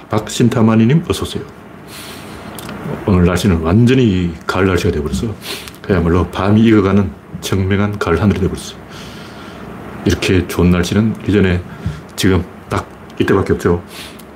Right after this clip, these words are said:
인간이 가장 쾌적하게 생각하는 온도는 영상 십팔 도입니다. <laughs> 영상 십팔 도가 제일 기분이 좋은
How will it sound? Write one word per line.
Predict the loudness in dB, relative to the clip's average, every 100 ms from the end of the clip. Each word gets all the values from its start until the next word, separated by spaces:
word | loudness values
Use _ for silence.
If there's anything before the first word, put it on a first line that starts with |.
| 0
인간이 | 2 4 2 2
가장 | 0 2 2 0
쾌적하게 | 2 2 4 4 4 4
생각하는 | 2 2 2 2
온도는 | 2 2 2 2 -4 -10 -2
영상 | 0 2 2
십팔 | 0 0 2
도입니다. | 2 2 -2 -10 -14 -20 -14
<laughs> | -8 -8 -4 0
영상 | 2 2
십팔 | 0 0 2
도가 | 2
제일 | 2 2 2
기분이 | 2 2 2 4
좋은 | 4 4 2